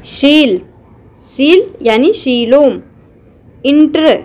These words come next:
इंट्रेटा यानी इंट्रॉन यानी जीआईटी cavity। भले ही इनके नाम से ऐसा लग रहा है सीलोम, इंट्रॉन,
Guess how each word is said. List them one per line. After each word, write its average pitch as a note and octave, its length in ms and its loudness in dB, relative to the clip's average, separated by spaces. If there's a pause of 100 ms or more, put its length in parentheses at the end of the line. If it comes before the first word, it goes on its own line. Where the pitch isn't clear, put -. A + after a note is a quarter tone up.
(140)
इंट्रेटा C#4 540 0
यानी C4+ 240 0
इंट्रॉन C4 640 -2
यानी C4 240 -2
जीआईटी B3 580 -2
cavity। C#4+ 580 -2 (260)
भले A3+ 340 0
ही B3+ 180 2
इनके E4+ 320 0
नाम D4 200 0
से C#4+ 100 -4
ऐसा B3+ 260 -2
लग A#3+ 160 0
रहा A3+ 180 -2
है C#4 140 0
सीलोम, C4 500 0
इंट्रॉन, B3 500 -2